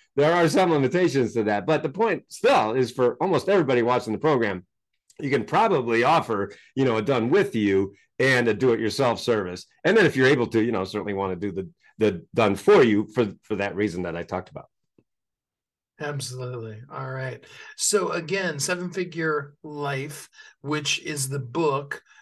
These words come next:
Speaker 2: that then leads into the Seven Figure Expert that helps people,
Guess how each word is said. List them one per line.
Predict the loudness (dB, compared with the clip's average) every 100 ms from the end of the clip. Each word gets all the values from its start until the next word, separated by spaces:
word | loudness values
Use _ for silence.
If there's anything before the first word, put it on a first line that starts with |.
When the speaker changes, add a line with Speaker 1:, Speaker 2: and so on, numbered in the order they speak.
| -10
Speaker 2:
that | -6 -2
then | -2 -2 -6
leads | -8 -8 -4
into | -4 -4 -6 -6
the | -4 -4
Seven | -4 -4 -8
Figure | -8 -10 -10 -10 -10
Expert | -8 -8 -8 -10 -12 -20 -20 -16
that | -10
helps | -8 -6 -6 -8 -10
people, | -10 -10 -4 -4 -4